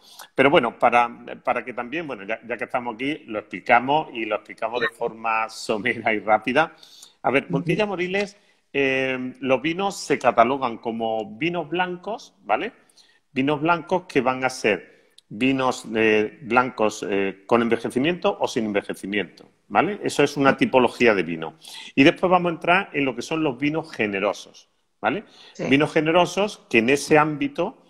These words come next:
Speaker 1: va a abarcar al fino, al oloroso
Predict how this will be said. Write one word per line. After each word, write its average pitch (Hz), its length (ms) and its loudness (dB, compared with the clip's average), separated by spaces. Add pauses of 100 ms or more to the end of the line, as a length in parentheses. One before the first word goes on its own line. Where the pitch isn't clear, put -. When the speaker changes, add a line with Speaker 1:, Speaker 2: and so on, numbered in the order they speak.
(420)
Speaker 1:
va 123 220 4
a 139 40 6
abarcar 104 680 4 (320)
al 107 200 6
fino, 190 500 -4 (960)
al 110 220 2
oloroso 156 1000 -6